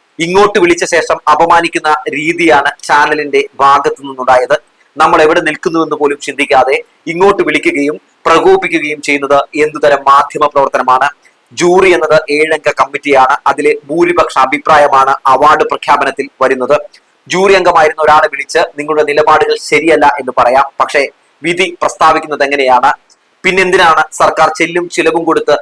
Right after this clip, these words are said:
വർഷം തോറും ജൂറി മെമ്പർമാരെ വെക്കുന്നത്? ഈ വർഷം വന്ന കുട്ടികളുടെ സിനിമ ഏഴംഗ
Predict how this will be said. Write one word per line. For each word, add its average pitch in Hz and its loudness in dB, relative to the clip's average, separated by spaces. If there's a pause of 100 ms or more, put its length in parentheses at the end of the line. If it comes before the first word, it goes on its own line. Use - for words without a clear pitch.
(100)
വർഷം 147 -2
തോറും 151 0 (100)
ജൂറി 160 0
മെമ്പർമാരെ 139 0
വെക്കുന്നത്? 127 -2 (440)
ഈ 185 0
വർഷം 175 0
വന്ന 160 0
കുട്ടികളുടെ 156 0
സിനിമ 147 -2 (100)
ഏഴംഗ 160 0